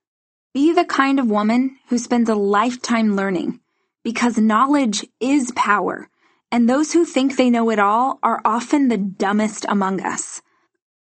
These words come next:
Be the kind of woman both your eleven-year-old self and your ninety-year-old self would be proud of.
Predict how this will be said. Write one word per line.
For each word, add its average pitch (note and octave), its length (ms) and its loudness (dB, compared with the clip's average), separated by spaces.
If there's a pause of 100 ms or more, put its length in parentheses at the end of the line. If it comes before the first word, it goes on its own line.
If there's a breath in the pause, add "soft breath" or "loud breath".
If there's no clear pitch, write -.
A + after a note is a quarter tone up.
(120)
Be D4+ 200 2
the F#4+ 100 2
kind C#4+ 300 0
of B3 80 0
woman G#3+ 440 2
both G#3+ 380 -2
your A3 240 2
eleven-year-old C4 920 0
self B3+ 480 -2 (100)
and A3 280 0
your G#3 200 0
ninety-year-old G3+ 1040 0
self F#3+ 480 -4 (200)
would G#3+ 160 -2
be G3+ 120 2
proud G3 380 0
of. - 340 -8